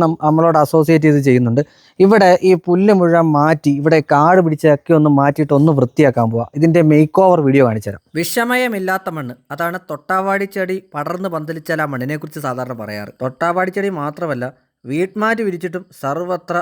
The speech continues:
പുല്ല് വളർന്ന് പടർന്ന് പന്തലിച്ച് നിൽക്കുന്ന ഒരു മുറ്റം. വീട് വെച്ചിട്ട് രണ്ട് വർഷമായി. മൊത്തം ഒരു ഫേസ് ലിഫ്റ്റ് കൊടുക്കാം എന്ന് വിചാരിച്ച് ദാ ഇപ്രാവശ്യം നമ്മുടെ ഇവാസ്റ്റോ ലാൻഡ്സ്കേപ്പേഴ്സ് നമ്മുടെ പരിപാടികൾ ആരംഭിച്ചിരിക്കുകയാണ്. ഉണ്ടായിരുന്ന പേൾ ഗ്രാസ് മുഴുവൻ പറിച്ചു മാറ്റുക എന്നായിരുന്നു ആദ്യത്തെ ദൗത്യം.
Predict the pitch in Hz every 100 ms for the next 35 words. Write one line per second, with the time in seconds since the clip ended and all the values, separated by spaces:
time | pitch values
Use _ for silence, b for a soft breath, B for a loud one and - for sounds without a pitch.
0 | - _ - 131 147 170 143 139 139 143
1 | _ 120 120 143 151 123 127 127 117 104
2 | 110 113 - 107 101 95 92 - 208 269
3 | 254 254 233 185 220 202 - 139 123 -
4 | _ _ _ 160 185 - 254 247 214 196
5 | 202 226 - 190 170 180 185 151 160 180
6 | 156 151 139 165 156 143 - 151 151 180
7 | 170 160 170 165 156 165 151 160 170 180
8 | 175 151 143 - 139 139 127 131 - _
9 | 135 135 135 131 131 151 151 127 120 113
10 | 104 98 98 - _ - 170 214 233 240
11 | 233 175 202 208 208 202 202 - 151 175
12 | 202 202 165 165 170 208 175 165 175 175
13 | 147 160 151 156 139 127 156 156 127 110
14 | 110